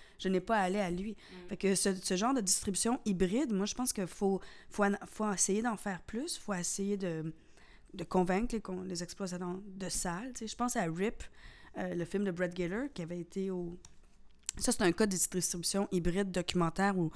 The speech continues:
Speaker 1: il y a eu des ventes télé, euh, il y a eu comme vingt et une ventes télé à travers le monde.
Speaker 2: Ouais.
Speaker 1: Il était dans vingt-six, vingt, trente festivals à travers le monde. Puis à côté de ça, il y avait, il était en ligne.
Speaker 2: Mm.
Speaker 1: Puis je veux dire, c'est tout, c'est des différents publics qui peuvent vivre ensemble. Fait que je pense que quand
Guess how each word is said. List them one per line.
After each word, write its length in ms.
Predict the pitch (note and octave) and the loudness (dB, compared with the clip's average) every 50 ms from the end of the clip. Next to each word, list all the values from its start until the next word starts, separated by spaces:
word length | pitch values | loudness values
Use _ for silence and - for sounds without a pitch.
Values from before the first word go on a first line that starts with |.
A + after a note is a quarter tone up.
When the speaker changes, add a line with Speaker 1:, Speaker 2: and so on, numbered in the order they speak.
| - - - - - F#3 | -6 -12 -14 -4 2 4
Speaker 1:
il 60 | F3+ | 6
y 20 | |
a 40 | F#3+ | 6
eu 20 | F#3+ | 8
des 140 | F#3+ F3+ F3 | 8 6 6
ventes 420 | E3 F3 F#3+ G3 G#3 G#3 F#3 - | 6 6 6 8 6 6 2 0
télé, 460 | - F3+ E3+ E3 F3+ F#3+ G3+ G3+ F#3+ E3+ | 0 0 0 0 0 0 0 0 0 0
euh, 240 | D#3 D3+ D3 D3 D3+ | -2 -2 -4 -6 -6
il 60 | D#3+ | -6
y 40 | D#3 | -4
a 20 | D#3 | -4
eu 80 | D#3+ | -4
comme 180 | - - D#3+ D#3+ | -4 -4 -4 -2
vingt 200 | E3+ F3+ F3 - | -2 -2 0 2
et 20 | F3+ | 4
une 100 | F3 E3 | 4 6
ventes 220 | F3+ F3+ F#3 - | 6 4 4 2
télé 180 | - F3 E3 F#3+ | 0 0 0 0
à 60 | G3 | -2
travers 220 | - - E3+ E3+ E3 | 0 0 0 2 2
le 60 | E3 E3 | 2 2
monde. 240 | E3+ F3+ A3 A3+ | 2 2 4 2
Speaker 2:
Ouais. 320 | G3 - - - - - - - | 2 0 -2 -8 -10 -4 0 2
Speaker 1:
Il 60 | F3+ | 2
était 120 | F3 F#3+ F#3 | 4 4 4
dans 140 | F#3 F3+ E3+ E3 | 6 6 4 2
vingt-six, 560 | D#3 E3 F3+ F#3 F3 - - - F#3 - - | 2 2 4 6 6 6 6 6 4 2 4
vingt, 200 | F3+ F3 E3+ E3+ - - | 4 2 2 2 0 -2
trente 240 | - - G3 G3 - | 2 4 4 4 6
festivals 460 | - G3 - - - F#3 G3 F#3+ F#3 | 6 4 4 4 4 2 0 0 0
à 40 | E3+ | -2
travers 280 | - - F3 E3+ E3+ | -2 -2 0 0 0
le 60 | E3 | 0
monde. 260 | E3+ F#3 G#3 B3 C4 A#3+ - - - - - | 0 0 0 0 0 -2 -4 -10 -14 -6 -2
Puis 80 | F#3 | -2
à 20 | F#3 | 2
côté 240 | - G3+ F#3+ A3+ G#3 | 4 4 4 4 4
de 60 | - | 4
ça, 200 | - - B3 B3 | 4 4 4 4
il 60 | A#3 | 4
y 40 | G3 | 4
avait, 420 | F3 E3+ E3+ G3 G3 G3 G3+ - - - - | 2 0 0 0 0 0 0 -2 -6 -8 -4
il 60 | F#3 | -2
était 140 | E3+ - F#3 | 0 2 2
en 100 | F3 F3+ | 2 2
ligne. 380 | G3+ B3 C#4+ C4+ A3 G3 F3 - - - - - - - - | 2 2 0 0 -2 -4 -4 -8 -12 -16 -18 -18 -18 -14 -14
Speaker 2:
Mm. 20 | F#3+ F#3+ F#3 F#3 - - - - - | -12 -10 -10 -12 -12 -14 -12 -2 2
Speaker 1:
Puis 140 | G3+ F#3+ | 4 4
je 80 | F#3 F#3 | 4 4
veux 60 | G3 | 4
dire, 140 | G3 G#3+ G#3 | 4 4 4
c'est 140 | - - - | 4 4 2
tout, 140 | - C4 B3 - - - - - - - - | 2 0 2 0 -2 -6 -8 -12 -8 -2 2
c'est 100 | - G3 | 2 4
des 160 | G3 G#3+ G#3+ | 4 4 4
différents 440 | F#3 F3+ - - A#3+ G#3+ G#3+ A#3+ B3 | 6 6 4 4 4 2 2 2 0
publics 320 | - - G3+ F#3 B3 C4+ - | 0 -2 -2 -2 -2 -4 -4
qui 100 | - F#3+ | -6 -10
peuvent 300 | - - B3 B3+ A#3+ G3 | -4 0 2 2 2 0
vivre 320 | F#3 A3 A#3+ A#3+ G#3 G3+ | -2 -2 0 0 0 0
ensemble. 380 | F#3 F3+ F3 - B3 C#4 C#4+ B3+ | 0 0 0 0 0 0 0 -2
Fait 80 | A3 | -2
que 80 | G3 - | -2 0
je 40 | - | 2
pense 180 | - C4 C4 - | 2 4 2 2
que 80 | A#3 | 0
quand 340 | G#3+ - B3 B3+ C4 C4+ C4 | -2 -2 0 0 0 -2 -4